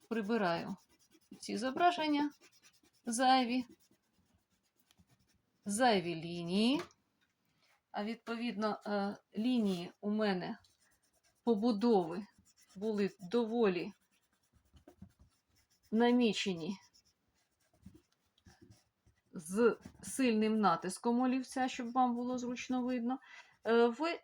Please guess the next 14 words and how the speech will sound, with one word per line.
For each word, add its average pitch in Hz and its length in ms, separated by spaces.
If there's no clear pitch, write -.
намагаєтесь 233 840
зробити 202 540
так, 320 320
щоб - 320
у 190 120
вас, 262 400
е, 202 240
лінійний 220 560
малюнок 247 800
був 233 320
більш 294 540
легким 196 640
в 175 100
роботі. - 600